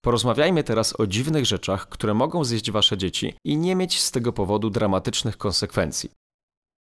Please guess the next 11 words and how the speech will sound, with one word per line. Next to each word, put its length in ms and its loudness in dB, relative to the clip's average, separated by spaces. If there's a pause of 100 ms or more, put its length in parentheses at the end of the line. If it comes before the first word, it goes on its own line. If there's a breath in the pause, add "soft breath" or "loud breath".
(220)
Rtęć 460 0
metaliczna, 720 -2
czyli 220 -2
ta 120 0
z 80 -4
termometrów, 640 0 (240)
przy 100 2
spożyciu 760 0
jest 280 -2
mało 280 2
toksyczna. 520 -4